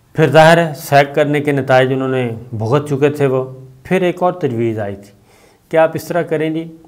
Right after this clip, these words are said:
कि आर्मी चीफ के जो पोस्टिंग ट्रांसफ़र जो इख्तियारात हैं, ये उठा के आप दे दें chairman joint chief of staff committee जनरल Zubair साहब को, और इस तरीके से कोई change भी नहीं होएगा और वो भी four star general हैं,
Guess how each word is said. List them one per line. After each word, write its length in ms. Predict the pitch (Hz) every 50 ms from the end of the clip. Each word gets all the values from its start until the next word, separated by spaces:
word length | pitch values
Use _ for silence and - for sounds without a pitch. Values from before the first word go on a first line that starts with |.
| _ _ _
कि 120 | 147 143 147 147 147 143 143 143 143 - - _ _ _ _ _ -
आर्मी 340 | - 127 127 135 147 160 156
चीफ 280 | 156 147 151 147 143 -
के 80 | 151 147
जो 160 | 143 151 143 147
पोस्टिंग 440 | 147 - 143 147 - - 147 143 139
ट्रांसफ़र 460 | 135 139 135 131 127 127 - - 135
जो 120 | 127 123 135
इख्तियारात 640 | 123 - - - 127 117 117 120 131 147 147 -
हैं, 180 | 123 113 117 - - - - _ _ _ -
ये 140 | 135 156 165
उठा 340 | 160 135 - - 120 117 123
के 200 | 117 120 165 180 - - - - _ _ _ -
आप 160 | 131 123 120
दे 180 | 113 107 120 113
दें 220 | 107 131 131 127
chairman 500 | 127 - 147 147 135 127 120 117 117 113
joint 240 | 110 123 120 120 113
chief 180 | - 123 110 113
of 120 | 110 104
staff 260 | - 117 110 110 110 -
committee 400 | 117 120 117 120 151 160 165 - - 120
जनरल 180 | 117 120 120 107
Zubair 300 | 104 113 104 107 104 101
साहब 360 | - - 110 104 98 - - -
को, 80 | - - _ _ _ _ _ _ _ _ _ _ _ _ _ _ _ -
और 140 | 139 147
इस 180 | 165 165 - -
तरीके 360 | - 143 147 143 147 156 156
से 220 | 147 - 180 170 147 - - - - - _ _ _ -
कोई 120 | 131 127
change 300 | 131 131 139 139 147 147 147
भी 80 | 185
नहीं 100 | 185 185
होएगा 300 | 180 170 156 147 143 135 127 135 - - - -
और 500 | - 139 127 123 123 120 120 - - - -
वो 100 | 120 131
भी 140 | 131 175 160
four 240 | - - 147 151 147
star 320 | 147 147 - 156 151 147
general 400 | 135 143 135 135 135 135 127 120
हैं, 120 | 113 113